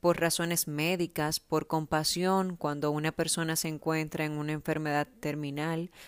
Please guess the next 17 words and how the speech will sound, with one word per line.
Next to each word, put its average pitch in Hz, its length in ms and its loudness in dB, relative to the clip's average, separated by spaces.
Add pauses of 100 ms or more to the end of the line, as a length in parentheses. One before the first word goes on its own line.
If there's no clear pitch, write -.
(100)
sin 160 260 -2
punto 160 420 0
de 151 100 2
retorno. 147 720 0 (380)
El 175 160 4
primero 180 460 4
en 233 100 2
acuñar 165 520 2
este 170 300 2
término 156 800 2
fue 156 480 4
el 160 160 -4
filósofo 160 640 2
Francis 151 500 -2
Bacon, 160 640 0 (480)
y 196 240 2
pues 175 480 4